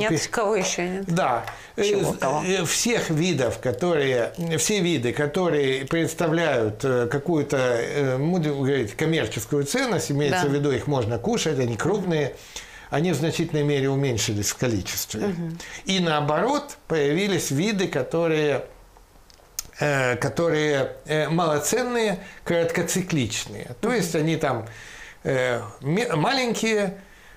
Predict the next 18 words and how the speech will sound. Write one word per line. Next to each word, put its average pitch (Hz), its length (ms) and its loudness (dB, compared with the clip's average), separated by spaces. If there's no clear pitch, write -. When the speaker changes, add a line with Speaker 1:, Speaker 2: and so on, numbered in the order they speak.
Speaker 1:
э, 165 220 0
отла-, 165 260 0
э, - 20 2
зато 170 520 0
очень 147 280 0
плодовитые, 190 960 0
Speaker 2:
Мгм. 185 400 -2
Speaker 1:
и 180 80 0
они 254 380 2
замещают 196 880 0
те, 160 420 2
э, 139 720 2
виды, 196 300 2
которые, 147 540 0
э, 135 260 -2
съедают 175 580 0
их - 160 -2
еду, 226 460 0